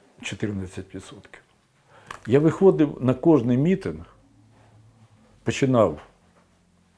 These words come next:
із національного усвідомлення. Це перше. Друге питання — свобода і демократія.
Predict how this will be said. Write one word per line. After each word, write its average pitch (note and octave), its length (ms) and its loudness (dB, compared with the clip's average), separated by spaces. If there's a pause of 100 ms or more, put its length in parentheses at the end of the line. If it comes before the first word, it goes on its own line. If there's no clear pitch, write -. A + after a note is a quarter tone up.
(400)
із C3+ 380 0 (3000)
національного C#3 680 4
усвідомлення. C#3+ 840 2 (2750)
Це B2 120 0
перше. F2+ 520 0 (2000)
Друге B2+ 280 4
питання — F#2+ 520 0
свобода C3+ 680 0
і C#3 80 -4
демократія. C#3+ 720 -4